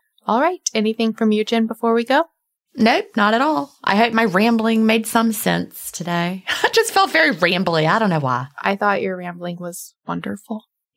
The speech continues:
Speaker 2: Okay. Just one of those days. It has been a very intense day. Sundays are very big days in the Facebook groups because, you know, it's, I think on Saturday, people spend a lot of time, you know, having social things on Saturdays. And then on Sunday, and of course,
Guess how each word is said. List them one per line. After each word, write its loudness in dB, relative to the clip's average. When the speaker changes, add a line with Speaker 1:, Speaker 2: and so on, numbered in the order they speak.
Speaker 2:
Okay. -8
Just -4
one 2
of -2
those 2
days. -4
It 0
has 2
been 2
a 2
very 4
intense -2
day. 2
Sundays 0
are 2
very 2
big 0
days 2
in 2
the 0
Facebook 0
groups 0
because, 0
you 0
know, 0
it's, -8
I -2
think 0
on 2
Saturday, 2
people -2
spend -2
a 2
lot 4
of -2
time, 0
you -2
know, 0
having -2
social -2
things -2
on -4
Saturdays. 0
And 0
then 2
on 2
Sunday, 0
and -4
of -8
course, -4